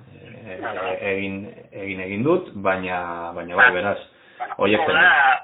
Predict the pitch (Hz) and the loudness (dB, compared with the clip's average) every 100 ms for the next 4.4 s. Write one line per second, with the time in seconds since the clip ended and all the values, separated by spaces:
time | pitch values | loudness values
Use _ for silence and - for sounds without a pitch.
0 | - 139 - 165 143 143 151 143 135 151 | -2 2 2 4 2 6 6 4 2 2
1 | 143 - 202 - - 151 143 143 143 160 | 2 2 2 2 0 -2 0 2 2 4
2 | 185 180 180 180 180 180 175 175 185 202 | 4 2 2 2 0 0 2 2 4 4
3 | - - 147 262 - - - - - - | 4 0 -4 -2 -2 -4 -10 -16 -14 -16
4 | - 139 135 156 | -12 -6 0 0